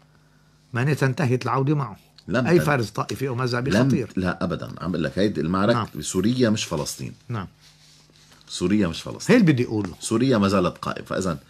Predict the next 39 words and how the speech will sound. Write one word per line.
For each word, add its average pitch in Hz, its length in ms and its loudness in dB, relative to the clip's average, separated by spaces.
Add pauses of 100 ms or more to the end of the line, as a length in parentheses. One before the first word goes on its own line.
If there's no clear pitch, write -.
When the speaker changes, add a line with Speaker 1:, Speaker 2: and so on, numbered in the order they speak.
(360)
Speaker 1:
سي-، 185 340 6
سوريا 165 200 6
ما 190 60 10
Speaker 2:
إعادة - 100 8
Speaker 1:
زالت 147 300 6
قائمة، 165 540 2 (120)
ليس 156 200 6
هناك 160 360 6
عدو 151 480 10
مثل 135 260 0
ما 135 140 4
تصوروا، 135 460 2
لا 135 120 4
يهودي 151 460 8
ولا 123 200 2
غيره، 180 440 4 (360)
ولا 302 200 8
وضع 202 340 4
إسرائيل. 135 400 -2
Speaker 2:
إعادة 85 480 2
إنتاج 80 540 -2
قواعد 71 440 -2
الاشتباك 69 560 -8
الدبلوماسي 69 680 -8
من 60 100 -12
خلال 73 240 -8
الأمم 67 160 -6
المتحدة. - 520 -12 (140)
Speaker 1:
ألا 170 100 8
Speaker 2:
بالتأكيد، 165 80 4
Speaker 1:
تعتقد 165 440 4
إنه 143 160 4
هذه 131 80 6
Speaker 2:
بالتأكيد 143 220 6
Speaker 1:
الصيغة 131 300 6
Speaker 2:
العودة 95 240 4
كحق - 460 -4
هو 85 100 4
الأساس. - 520 -6